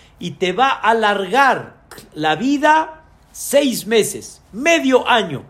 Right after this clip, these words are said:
¿Qué creen que le contestó el, el, el paciente? Dice, "Yo soy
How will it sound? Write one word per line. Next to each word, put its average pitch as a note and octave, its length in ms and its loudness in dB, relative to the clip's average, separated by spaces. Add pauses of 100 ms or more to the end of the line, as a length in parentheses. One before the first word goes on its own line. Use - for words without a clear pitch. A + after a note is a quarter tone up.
(760)
¿Qué A#3+ 160 4
creen C4 280 2
que B3+ 100 0
le A#3 140 2
contestó A3+ 920 2 (300)
el, F3 420 0
el, F3+ 300 -2
el F3 180 -2
paciente? F#3+ 760 0 (400)
Dice, E3 300 -4
"Yo A3+ 220 4
soy B3 640 2